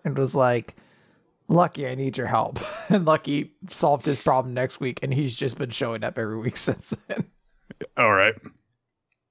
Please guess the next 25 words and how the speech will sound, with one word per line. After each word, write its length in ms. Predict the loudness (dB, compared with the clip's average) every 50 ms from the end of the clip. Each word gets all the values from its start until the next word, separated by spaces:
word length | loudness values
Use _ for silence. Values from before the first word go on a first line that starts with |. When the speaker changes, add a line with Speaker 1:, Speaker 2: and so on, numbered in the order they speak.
| _ _ _ _ _ _ _ _ -16 -16 -14 -14 -16 -16 -16 -10 -2 2
Speaker 2:
Lucky 240 | 2 4 4 4 4
gives 160 | 4 4 4
himself 320 | 2 2 4 4 2 4 4
one 160 | 4 4 6
last 260 | 4 4 2 2 2
little 160 | 2 2 2 2
pep 240 | 2 0 0 0
talk, 400 | 2 2 4 4 4 4 0 -6 -10
and 140 | -6 -4 -2
then 160 | 0 0 0
it's 160 | -2 -2 0
time 220 | 2 4 4 4 4
for 100 | 4 2
him 80 | 2
to 60 | 4 4
go 140 | 4 4
on 120 | 4 4 2
stage. 420 | 2 2 4 4 6 4 4 2 2
He 80 | 2
is 100 | 4 4
introduced 480 | 4 2 2 2 4 4 4 4 4 2
as 180 | 2 2 2
Lucky 380 | 2 2 2 2 2 0 -2 0
Sonoda, 1000 | 2 0 0 2 0 -2 -2 -6 _ _ _ 2 4 6 6 6 6 4 4 2 -2 _ -20 -20 -20 -18 -18 -18 -18 -18 -18 _ -2
and, 800 | 0 2 4 6 6 6 6 6 4 4 2 2 2 2 0